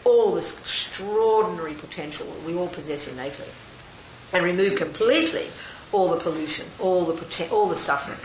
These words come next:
This is how, you know, how Buddha's talking. So, you know, we, the word psychology wasn't coined back then, but more than anything,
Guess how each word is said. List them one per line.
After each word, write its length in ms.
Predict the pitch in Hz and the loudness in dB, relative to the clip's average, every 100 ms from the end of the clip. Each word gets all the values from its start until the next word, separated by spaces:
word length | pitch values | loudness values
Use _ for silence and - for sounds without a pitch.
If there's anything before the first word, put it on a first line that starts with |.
| 160 | -6
This 140 | - | -4
is 180 | 165 151 | -4 -6
how, 180 | 160 139 160 196 | -6 -6 -8 -8
you 60 | |
know, 80 | 160 | -6
how 140 | 156 156 | -4 -4
Buddha's 260 | 147 143 | -6 -6
talking. 260 | 160 147 143 - - - - - - - | -4 -4 -8 -16 -20 -20 -20 -18 -18 -10
So, 100 | - 294 | 4 6
you 100 | 302 | 6
know, 100 | 254 | 4
we, 180 | 285 - - | 2 -2 -8
the 80 | 285 | -2
word 260 | 294 339 - | 4 4 4
psychology 640 | - 269 - 240 - 196 | 6 6 6 6 6 4
wasn't 320 | 180 170 180 | 2 0 -2
coined 380 | - 330 262 170 | -2 2 2 2
back 220 | 135 - | -4 -4
then, 200 | - 143 - | -6 -6 -8
but 160 | 190 | -4
more 220 | 208 269 285 | 2 4 4
than 100 | 208 | 2
anything, 400 | 214 269 196 | 0 -2 -4